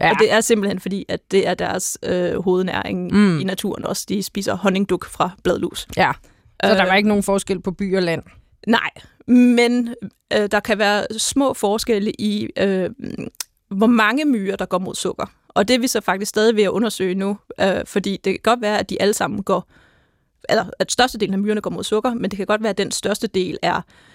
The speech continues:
Speaker 2: halvfems procent et sted, og så halvfjerds procent et andet sted.
Speaker 1: Mm.
Speaker 2: Øh, og så er det spørgsmål, går de mere mod sukker i byerne, eller mere mod sukker i skovene? Der er studier, der viser, at, øh, myrer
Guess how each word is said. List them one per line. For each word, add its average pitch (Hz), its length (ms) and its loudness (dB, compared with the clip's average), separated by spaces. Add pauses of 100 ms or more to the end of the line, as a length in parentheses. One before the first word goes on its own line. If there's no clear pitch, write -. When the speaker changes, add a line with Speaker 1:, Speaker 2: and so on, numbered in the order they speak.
Speaker 2:
halvfems 196 380 2
procent - 400 -2
et 240 100 4
sted, 202 400 2
og 185 100 -2
så 196 120 -2
halvfjerds 185 360 -2
procent 175 280 -4
et 156 60 -4
andet 165 180 -4
sted. - 320 -4
Speaker 1:
Mm. 247 440 2
Speaker 2:
Øh, 190 80 -4 (240)
og 185 120 2
så 226 200 2 (200)
er 202 80 4
det 190 80 -2
spørgsmål, 180 440 -2 (380)
går 190 120 4
de 190 140 0
mere 220 380 4
mod 202 180 4
sukker 208 540 0
i - 440 -6 (160)
byerne, 247 440 0
eller 180 200 0
mere 190 260 -2
mod 185 160 0
sukker - 360 0
i 185 60 -6
skovene? 254 420 4 (520)
Der 156 60 4
er 190 40 4
studier, 214 360 2
der 170 80 4
viser, 202 400 0
at, - 180 0 (140)
øh, - 140 0 (460)
myrer 233 520 4